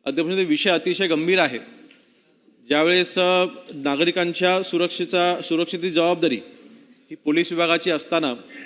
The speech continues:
अर्थातच नागरिकांचं लोकप्रतिनिधित्व करणाऱ्या लोकप्रतिनिधींची सुरक्षेची जबाबदारी देखील आमच्या, आपल्या सरकारची आहे. आणि, अ, ह्या सर्व गुन्हेगारांवरती आपण, अ, मकोका दाखल केला.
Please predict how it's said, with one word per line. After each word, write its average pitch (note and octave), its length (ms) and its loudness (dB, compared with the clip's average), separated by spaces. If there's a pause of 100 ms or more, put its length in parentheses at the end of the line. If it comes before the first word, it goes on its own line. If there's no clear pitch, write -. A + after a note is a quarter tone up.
(180)
अर्थातच F3 560 -2
नागरिकांचं E3 640 -2
लोकप्रतिनिधित्व F3 840 -2
करणाऱ्या E3 400 -2
लोकप्रतिनिधींची E3+ 920 -4
सुरक्षेची E3 400 -2
जबाबदारी D3+ 360 -2
देखील E3 280 -4
आमच्या, C#3+ 260 -4
आपल्या D3 220 -10
सरकारची B2 460 -10
आहे. - 120 -14 (1040)
आणि, E3 240 2
अ, F3+ 280 4 (240)
ह्या D#3+ 280 0
सर्व F3+ 580 0
गुन्हेगारांवरती E3+ 680 0
आपण, F3+ 340 -2
अ, F3 200 0 (260)
मकोका C#3+ 340 0
दाखल E3+ 320 0
केला. F3 340 0